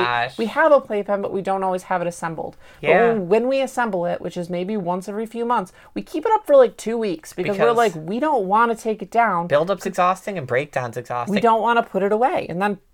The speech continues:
Speaker 2: bring it back out again when we're ready. Like, we,
Speaker 1: Mm-hmm.
Speaker 2: we'd rather just leave it here.
Speaker 1: And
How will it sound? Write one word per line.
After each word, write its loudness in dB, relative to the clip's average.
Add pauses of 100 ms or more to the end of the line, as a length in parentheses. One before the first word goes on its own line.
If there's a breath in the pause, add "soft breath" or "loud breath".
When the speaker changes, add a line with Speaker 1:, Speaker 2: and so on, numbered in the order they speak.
Speaker 2:
bring -4
it -8
back 2
out 4
again -2
when -4
we're -2
ready. 0
Like, -4
we, -4
Speaker 1:
Mm-hmm. -6
Speaker 2:
we'd -4
rather 0
just -8
leave -6
it -6
here. -6 (520 soft breath)
Speaker 1:
And -2